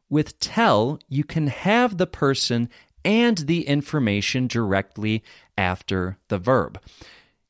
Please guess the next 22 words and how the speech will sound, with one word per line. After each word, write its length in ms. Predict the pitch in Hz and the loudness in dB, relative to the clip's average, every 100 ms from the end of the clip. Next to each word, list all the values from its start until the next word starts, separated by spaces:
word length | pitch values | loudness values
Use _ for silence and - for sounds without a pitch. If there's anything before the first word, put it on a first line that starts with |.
| _ _ | _ _
"He 380 | - 185 202 214 | -4 0 2 0
told 500 | - 143 139 147 131 | -2 0 2 2 0
me 360 | 117 117 117 120 | 0 2 0 -2
the 360 | 107 101 101 | 0 0 0
truth." 520 | - - 135 82 - - - - _ _ _ _ _ _ _ _ | -4 -2 0 0 -8 -20 -20 -20 _ _ _ _ _ _ _ _
But 460 | 107 113 117 - - _ _ _ _ _ _ | 0 2 2 -2 -8 _ _ _ _ _ _
with 220 | 147 135 | 0 0
say, 680 | - - - 254 139 113 123 | -2 0 2 2 2 0 -4
you 360 | - 135 156 - | -8 -4 -4 0
only 440 | 175 214 233 240 202 | 2 2 4 4 2
have 380 | 135 135 143 127 | 2 0 0 -2
the 220 | 165 - | -4 -2
information 960 | 185 196 - 170 107 92 - 98 117 - - | 0 0 0 0 0 0 -2 -2 -2 -4 -6
directly 680 | 117 101 92 - 107 92 - | -2 0 0 -4 -4 -4 -2
after 420 | 104 87 - 90 | -2 -2 -4 -4
the 120 | 85 | -4
verb. 360 | 87 85 - - _ - _ _ _ _ _ _ _ | -2 -4 -6 -14 _ -20 _ _ _ _ _ _ _
"He 420 | - - 233 233 | -8 0 2 2
said 520 | - - 180 170 107 | 2 4 4 2 0
that 420 | 123 139 139 - - _ | 2 4 2 -2 -12 _
to 520 | - - - 226 202 110 | -10 -4 2 4 4 2
me." 420 | 101 82 80 | 0 -2 -6